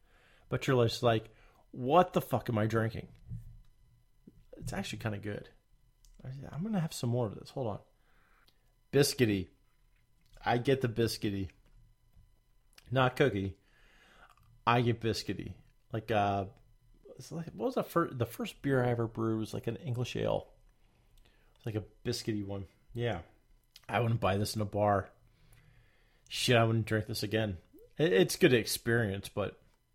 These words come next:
I don't know where the hell you'd even drink this thing at. The plus side is I've got a nice fresh bottle of Wild Turkey American Honey waiting for me afterwards, because this is,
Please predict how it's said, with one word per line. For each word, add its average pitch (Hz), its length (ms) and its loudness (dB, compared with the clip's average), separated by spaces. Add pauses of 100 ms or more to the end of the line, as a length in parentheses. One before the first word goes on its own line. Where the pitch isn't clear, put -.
(1400)
I 226 60 -12
don't 175 80 -6
know 107 80 -2
where 110 200 0
the 98 100 2
hell 113 180 0
you'd 107 180 -2
even 110 240 0
drink 117 260 -6
this - 160 -14
thing 95 140 -12
at. - 180 -16 (2000)
The 143 80 2
plus 226 280 8
side 139 140 8
is 110 200 6
I've 110 140 -2
got 117 220 2
a 101 40 0
nice 117 440 0 (760)
fresh - 360 0
bottle 110 340 4
of 107 260 0 (1040)
Wild 110 360 4
Turkey 110 280 -2
American 98 360 -4
Honey 101 180 -4
waiting 101 280 -4
for - 120 -10
me 98 160 -6
afterwards, 107 560 -8
because 104 460 -10
this 117 300 -6
is, 104 360 -12